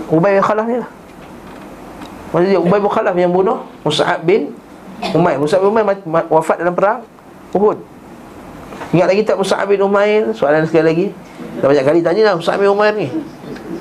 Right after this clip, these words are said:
Ingat lagi tak Mus'ab bin Umair? Allahul musta'an.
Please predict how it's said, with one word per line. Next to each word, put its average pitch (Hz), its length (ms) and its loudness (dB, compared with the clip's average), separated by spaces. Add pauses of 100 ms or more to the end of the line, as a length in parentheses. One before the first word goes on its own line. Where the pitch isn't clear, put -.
(880)
Ingat 180 160 6
lagi 190 160 2
tak 208 160 2
Mus'ab 190 320 2
bin 196 160 2
Umair? 202 400 2 (2750)
Allahul 120 400 2
musta'an. 127 1120 0